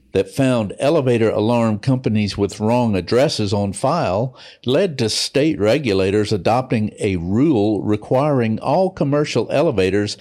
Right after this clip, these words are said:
to have the building's physical address posted inside,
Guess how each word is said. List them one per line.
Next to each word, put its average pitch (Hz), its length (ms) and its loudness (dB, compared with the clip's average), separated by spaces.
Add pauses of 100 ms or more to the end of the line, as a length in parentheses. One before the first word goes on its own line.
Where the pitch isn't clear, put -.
to 151 80 -2
have 180 280 2
the 156 100 2
building's 123 640 0
physical 185 760 0
address 123 760 0 (180)
posted 139 600 0
inside, 104 960 -2